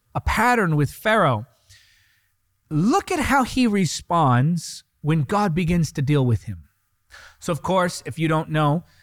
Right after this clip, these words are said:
the children of Israel were enslaved under the power of the Egyptian government. Pharaoh had enslaved them. He worked them really hard, and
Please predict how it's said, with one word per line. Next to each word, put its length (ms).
the 100
children 400
of 120
Israel 680
were 240
enslaved 1040
under 140
the 80
power 680
of 60
the 120
Egyptian 440
government. 540
Pharaoh 580
had 220
enslaved 520
them. 140
He 220
worked 380
them 160
really 160
hard, 420
and 160